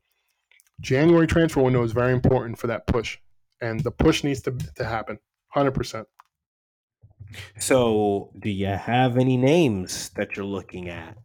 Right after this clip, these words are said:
Speaker 2: Do you
Speaker 1: I just
Speaker 2: have someone or two that you're thinking right now? It would be nice.
Speaker 1: My list is, uh,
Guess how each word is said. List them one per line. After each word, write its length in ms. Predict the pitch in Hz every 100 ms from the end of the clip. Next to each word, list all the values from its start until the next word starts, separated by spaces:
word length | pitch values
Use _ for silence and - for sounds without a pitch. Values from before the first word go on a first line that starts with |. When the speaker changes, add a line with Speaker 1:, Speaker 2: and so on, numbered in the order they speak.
| - - -
Speaker 2:
Do 60 | 98
you 140 | 95
Speaker 1:
I 80 | 123
just 180 | 147 139
Speaker 2:
have 120 | 151
someone 600 | - - 160 165 170 170
or 100 | 170
two 380 | 165 190 180 185
that 440 | 156 151 147 98 -
you're 200 | 131 147
thinking 520 | - 170 170 170 156
right 240 | 120 120
now? 380 | 139 185 196 185
It 100 | 110
would 160 | 104 92
be 140 | 98
nice. 680 | 101 139 160 165 160 - - _ _ _ _ _ _ - -
Speaker 1:
My 180 | 127 143
list 380 | 143 135 -
is, 520 | 127 123 113 110 - - _ - 80 _ _ _ _ _ _ _ _ _ _ - -
uh, 460 | 127 123 120 123